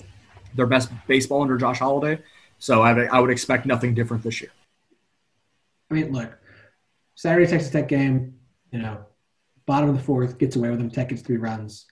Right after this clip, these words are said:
Speaker 2: and O S U tries to come back in the ninth, get
Speaker 1: That's the
Speaker 2: one more,
Speaker 1: difference,
Speaker 2: and
Speaker 1: yeah.
Speaker 2: it, and it falls short. Same thing on Sunday, bottom of the third, Tech gets three. Um,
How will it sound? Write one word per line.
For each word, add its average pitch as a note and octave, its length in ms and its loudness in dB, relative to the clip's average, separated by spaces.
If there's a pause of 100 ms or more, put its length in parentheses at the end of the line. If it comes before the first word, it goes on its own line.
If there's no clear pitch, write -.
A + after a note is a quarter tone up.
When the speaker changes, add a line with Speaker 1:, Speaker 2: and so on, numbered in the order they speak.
Speaker 2:
and A2+ 300 -8
O A2+ 100 -10
S A2+ 180 -8
U A2+ 200 -6 (100)
tries C3 280 0
to - 40 -12
come D3 120 0
back D#3+ 220 2
in D#3+ 100 4
the D#3+ 60 6
ninth, E3 260 4
get D#3 140 2
Speaker 1:
That's C#3+ 160 0
the D3+ 80 2
Speaker 2:
one D3 80 4
more, D#3 240 0
Speaker 1:
difference, C#3+ 60 -4
Speaker 2:
and C3 100 -2
Speaker 1:
yeah. B2 60 0
Speaker 2:
it, A#2+ 60 -6 (160)
and A#2+ 100 -4
it A#2 120 -8
falls G#2+ 180 -8
short. G2 180 -14 (540)
Same C#3+ 220 2
thing D3+ 160 4
on D3+ 100 4
Sunday, D3 460 0 (220)
bottom A#2+ 340 0
of C3 60 2
the C3 60 -8
third, C3 380 2
Tech A2+ 200 -6
gets B2 160 -6
three. C3+ 420 2 (540)
Um, G#2 500 -10